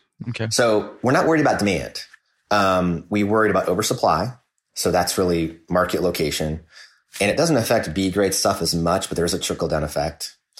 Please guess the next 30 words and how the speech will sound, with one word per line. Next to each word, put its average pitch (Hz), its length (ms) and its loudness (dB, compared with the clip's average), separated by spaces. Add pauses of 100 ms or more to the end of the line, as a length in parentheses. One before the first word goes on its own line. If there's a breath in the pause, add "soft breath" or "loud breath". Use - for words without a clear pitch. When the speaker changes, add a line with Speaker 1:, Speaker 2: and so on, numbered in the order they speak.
Speaker 2:
So - 160 -2
we 98 80 2
look 127 160 2
at - 60 -8
that - 400 0 (420)
hi-, - 260 -2
acutely. 85 720 -2 (560)
Um, 95 180 4
and 98 80 2
then 104 100 4
you 98 140 0
do, 131 140 4
we 123 240 0
do 180 160 2
worry 117 180 4
about 92 140 2
the 85 80 -6
financing 78 560 -2
market, - 320 -8
'cause 101 140 -2
at - 80 0
some 139 220 2
point, 95 500 0 (140)
is 90 360 0
th-, - 200 -14
the 92 60 -2
market 95 340 2
really 95 340 0
gets - 580 -4 (320)
frothy 78 640 0